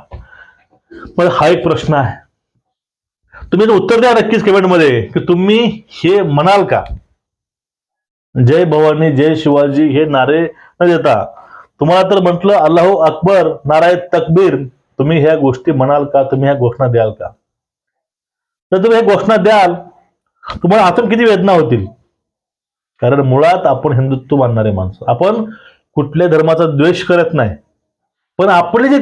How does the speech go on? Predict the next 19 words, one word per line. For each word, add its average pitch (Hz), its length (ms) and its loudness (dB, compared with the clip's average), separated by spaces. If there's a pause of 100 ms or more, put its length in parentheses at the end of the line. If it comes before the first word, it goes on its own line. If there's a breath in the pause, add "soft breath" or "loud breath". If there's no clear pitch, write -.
थेंब 202 180 2
आहे, 123 220 -2 (420 soft breath)
आपला 214 180 2
जो 240 200 2
पक्ष 202 280 -2
आहे, 170 260 4 (380 loud breath)
आपण 202 300 0
ते 233 120 2
पालखी 185 400 0
आतापर्यंत 214 640 0
वाहून 208 380 2
नेली, 156 320 0 (640 loud breath)
ते 180 40 2
फक्त 165 380 -4
ह्याच 180 580 0
विचारावरती 143 540 0
वाहून 117 300 0
नेलेली 98 320 -6
आहे. - 140 -20